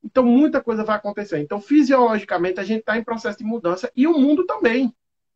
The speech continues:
O mundo, enquanto organismo vivo, ele também tá passando por processo de mudança. Hoje a gente vive uma era tecnológica que há vinte anos atrás, se você dissesse pra uma pessoa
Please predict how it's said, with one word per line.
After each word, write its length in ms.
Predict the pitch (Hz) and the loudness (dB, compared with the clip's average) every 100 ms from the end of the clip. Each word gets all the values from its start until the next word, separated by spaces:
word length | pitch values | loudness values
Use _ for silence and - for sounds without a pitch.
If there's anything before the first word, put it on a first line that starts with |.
| _ _ - | _ _ 0
O 80 | |
mundo, 280 | 214 262 349 | 4 4 4
enquanto 360 | 359 294 277 247 | 2 0 2 2
organismo 720 | 233 233 226 214 214 208 196 | 2 4 2 2 0 -2 -4
vivo, 300 | 160 190 220 | -6 -4 -2
ele 120 | 240 | -2
também 280 | 247 240 262 | 0 0 0
tá 100 | 277 | -2
passando 300 | 269 269 254 | -4 -2 -4
por 60 | 247 | -2
processo 340 | 247 247 226 | -2 -2 -6
de 60 | 233 | -4
mudança. 500 | 247 214 180 180 170 _ _ | -4 -2 -4 -6 -16 _ _
Hoje 240 | 165 220 | 0 2
a 60 | 247 | 2
gente 240 | 247 247 | 2 -2
vive 200 | 208 226 | -4 -2
uma 200 | 220 220 | 0 0
era 260 | 202 202 208 | 4 2 2
tecnológica 800 | 202 202 202 190 160 160 214 233 | -2 -8 -4 -2 0 0 -2 -8
que 160 | 220 220 | -4 0
há 80 | |
vinte 320 | 208 202 302 277 | 0 0 0 0
anos 160 | 254 | 2
atrás, 320 | 233 220 170 | 0 0 -2
se 60 | 165 | -2
você 220 | 196 240 | -2 0
dissesse 260 | 240 233 220 | 0 -2 -4
pra 100 | 214 | -6
uma 80 | 208 | -6
pessoa 400 | 208 - 147 | -8 -4 -6